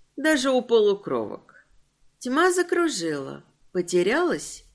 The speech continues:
Кайден чувствовал её недоумение. И страх? Пожалуй. Надо же, а ведь прежде эти отродья Нижнего мира казались напрочь страха лишёнными. Что ж, проводника из неё не выйдет,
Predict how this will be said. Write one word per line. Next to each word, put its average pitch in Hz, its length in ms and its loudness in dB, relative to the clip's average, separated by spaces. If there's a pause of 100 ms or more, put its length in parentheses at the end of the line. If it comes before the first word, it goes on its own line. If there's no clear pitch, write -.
(220)
Кайден 285 500 0
чувствовал 285 680 0
её 208 300 2
недоумение. 180 1000 0 (400)
И 160 80 -6
страх? - 800 -6 (220)
Пожалуй. 196 680 2 (420)
Надо 226 360 0
же, 139 300 -6 (240)
а 208 100 0
ведь 220 300 -2
прежде 277 760 -4
эти 208 240 0
отродья 196 560 2
Нижнего 175 480 0
мира 202 420 -2 (240)
казались 254 600 -2
напрочь 277 560 -2
страха 233 480 0
лишёнными. 120 840 -4 (360)
Что 127 300 -4
ж, - 180 -12 (100)
проводника 254 640 0
из 349 180 2
неё 294 300 -2
не 349 220 -4
выйдет, 156 760 -2